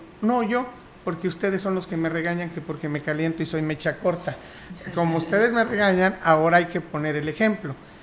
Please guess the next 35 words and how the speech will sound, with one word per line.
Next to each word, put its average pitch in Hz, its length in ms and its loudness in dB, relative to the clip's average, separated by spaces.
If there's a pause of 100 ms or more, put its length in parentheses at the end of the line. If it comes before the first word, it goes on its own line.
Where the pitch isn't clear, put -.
(140)
Ahora 185 480 2
todos 220 320 2
debemos 170 500 -2
de 160 80 -6
ser 160 300 -4
pasivos, 180 580 -4
así 151 200 -4
como 190 180 0
ustedes 175 220 0
me 170 100 0
dicen, 165 200 0 (300)
"Tecmol, 180 320 0
tranquilízate, 175 640 -2
no 175 120 0
vayas 190 260 0
a, 165 60 -2 (180)
a, 156 60 -2 (120)
a, 156 180 0
a 156 40 -2
ponerte 160 400 -2
bravo", 156 340 0
y 156 60 -2
no, 170 200 -2
tran-, 170 180 -2 (500)
pues 220 180 0
ahora 240 140 4
es 233 80 2
momento 196 420 0
de 175 140 -2
llevar 170 240 2
a 170 40 0
la 170 200 -2
práctica 165 420 -2
entre 160 280 -2
todos, 175 500 2